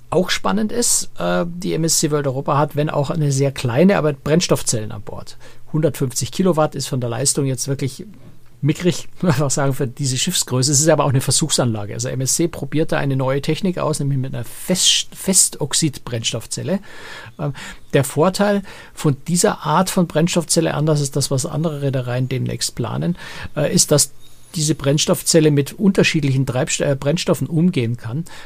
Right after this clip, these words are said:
Aktuell wird sie mit L N G betrieben. Das heißt, du kannst L N G, wird dann intern, äh, in dieser Brennstoffzelle noch in, in Wasserstoff natürlich umgewandelt,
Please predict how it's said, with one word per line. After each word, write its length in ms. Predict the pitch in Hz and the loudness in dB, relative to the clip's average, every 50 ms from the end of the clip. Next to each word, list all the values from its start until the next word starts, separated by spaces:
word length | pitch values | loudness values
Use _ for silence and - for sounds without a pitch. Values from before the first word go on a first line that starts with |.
| - - - - - - | -14 -14 -14 -12 -8 -8
Aktuell 580 | 151 - - - 135 120 131 170 208 269 156 | -8 -6 -4 -4 -2 2 4 4 2 4 4
wird 120 | 156 160 - | 2 2 2
sie 100 | - 160 | 2 2
mit 160 | 165 165 - | 0 0 0
L 120 | 151 151 | 0 2
N 80 | 156 156 | 2 4
G 140 | - 226 226 | 4 4 4
betrieben. 420 | 185 175 - - 120 - - - - - | 4 2 -2 -4 -12 -14 -16 -16 -16 -12
Das 100 | 131 123 | -8 -8
heißt, 180 | 131 135 - - | -6 -6 -6 -8
du 40 | 135 | -8
kannst 260 | - 131 123 - - | -8 -6 -6 -6 -8
L 120 | - 127 | -8 -6
N 120 | 127 123 123 | -6 -4 -2
G, 300 | - - 196 220 214 175 139 135 | 0 2 2 2 0 -2 -4 -6
wird 160 | 131 123 117 | -6 -4 -4
dann 100 | 113 - - - - | -4 -6 -8 -6 -4
intern, 540 | - 170 180 180 - 143 139 139 147 143 131 | 0 0 0 0 0 0 0 0 0 -2 -4
äh, 320 | - - 151 143 135 - - - | -6 -4 -4 -2 -2 -2 -4 -6
in 160 | - - 180 175 | -2 0 0 2
dieser 240 | 175 151 151 147 | 4 4 4 4
Brennstoffzelle 640 | 143 139 131 131 - 139 123 - - 135 123 120 120 | 4 2 0 0 0 0 0 2 2 2 4 4 2
noch 240 | 123 123 - - - | 2 2 0 -2 -4
in, 240 | - 131 120 120 | -2 -2 -2 -2
in 160 | 127 123 120 131 | -2 -2 -2 -2
Wasserstoff 440 | 135 - - 156 - - 151 127 143 | 0 2 2 2 2 2 0 2 2
natürlich 280 | 131 - - 139 - | 0 0 0 -4 -4
umgewandelt, 640 | - - 180 190 208 185 170 170 170 180 220 214 - | 0 2 2 4 4 2 2 2 2 2 2 0 -2